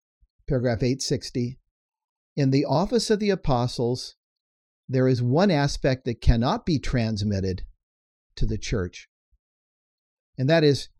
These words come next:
to be the chosen witnesses of the Lord's resurrection, and so the foundation stones of the church."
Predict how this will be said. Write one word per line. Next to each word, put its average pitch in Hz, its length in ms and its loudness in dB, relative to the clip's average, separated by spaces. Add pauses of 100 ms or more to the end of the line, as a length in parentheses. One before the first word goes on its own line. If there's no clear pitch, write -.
(300)
to 156 140 4
be 196 260 4
the 160 140 2
chosen 139 560 4
witnesses 139 540 0
of 117 120 -2
the 131 80 -2
Lord's 113 380 0
resurrection, 107 840 -4 (520)
and 131 220 0
so 131 500 2
the 123 120 -4
foundation 135 760 2
stones 113 680 -2 (440)
of 127 160 0
the 127 100 0
church." 113 480 -2